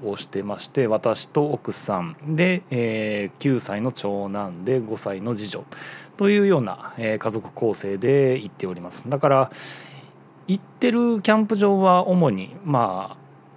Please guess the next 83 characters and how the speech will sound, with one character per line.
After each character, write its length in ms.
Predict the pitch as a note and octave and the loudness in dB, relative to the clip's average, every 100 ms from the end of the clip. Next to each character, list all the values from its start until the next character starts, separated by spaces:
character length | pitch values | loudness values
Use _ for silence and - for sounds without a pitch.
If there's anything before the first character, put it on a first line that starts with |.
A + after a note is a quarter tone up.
| - - | -20 -4
オ 140 | - D3+ | 2 4
ー 20 | |
ト 120 | D3 | 4
キ 100 | C#3 | -2
ャ 40 | G2 | -4
ン 40 | |
プ、 140 | F#2+ G#2+ - | -8 -12 0
車 460 | E3 E3 D#3+ D3 | 4 6 6 4
の 140 | C#3+ C#3 | 4 4
乗 100 | C#3 | 4
り 140 | B2+ | 2
入 80 | B2 | 2
れ 120 | B2+ | 2
が 120 | A#2 | 2
可 180 | - G#2+ | -4 -4
能 220 | A2 A2 | -2 -2
な 120 | G#2+ | -2
キ 140 | G2+ A#2 | -4 -4
ャ 80 | A2+ | -4
ン 80 | |
プ 160 | G2+ A2+ | -4 -4
場 240 | G#2 G#2 | 0 0
で、 220 | A2 F#3+ F3+ | 2 2 2
さ 140 | E3 | 2
ら 80 | F#3 | 2
に 200 | G#3+ F3+ | 0 0
エ 100 | B2+ | 0
ー 40 | A2+ | 0
シ 180 | - | 0
ー 20 | A2 | -2
電 180 | A2+ | -2
源 240 | G2 F#2 A2 | -4 -6 -2
あ 80 | A2+ | -2
り 80 | |
っ 20 | G#2 | -2
て 180 | - | -10
い 20 | - | -16
う 20 | |
こ 100 | - | -10
と 140 | F2+ | -8
で、 160 | F#2+ - - - - - | -8 -10 -14 -18 -18 -2
ま 80 | F#3 | 2
あ、 20 | |
万 220 | B2+ C3 A#2 | 4 4 4
全 180 | A#2 | 0
を 60 | A2 | -2
期 100 | - | -4
し 120 | - | -6
て 200 | - F2 - - - | -6 -8 -8 -20 -4
楽 180 | A#2+ A#2 | 0 0
し 80 | - | -2
く 80 | - | -4
キ 100 | A2+ | -4
ャ 60 | |
ン 40 | G#2 | -4
プ 120 | F#2 | -8
し 80 | - | -8
て 100 | F#2+ | -4
る 160 | G#2+ | -4
と 200 | G#2 F2+ - - - | -6 -10 -12 -20 -10
い 60 | G#2+ | -8
う 60 | G2+ | -6
感 160 | G#2 | -8
じ 80 | F2+ | -10
で 60 | F2+ | -6
す 100 | - | 0
ね。 180 | D#3+ C#3 - - - - - - - - | 0 -2 -12 -20 -20 -20 -20 -20 -20 -4
で、 100 | F3 | -2
今 320 | E3+ - C4 D4 | 0 0 2 4
回 440 | C4 D#3 A#2+ G#2 | 4 6 4 2
行 160 | A2 B2 | -2 -8
き 220 | - C3 | -2 0
ま 140 | B2+ | 2
し 140 | B2+ - | 0 -6
た 460 | - C#3 A2 F2 - - - - | 2 4 4 2 -6 -20 -20 -4
キ 80 | A#2+ | -2
ャ 60 | |
ン 60 | A2 | -2
プ 80 | G#2+ | 0
場、 260 | G#2+ G2+ - - | 2 0 -4 -6
コ 180 | - A3+ | 0 2
ン 220 | G#3+ C#3 | 4 2
ゼ 240 | G2+ C3 | 2 0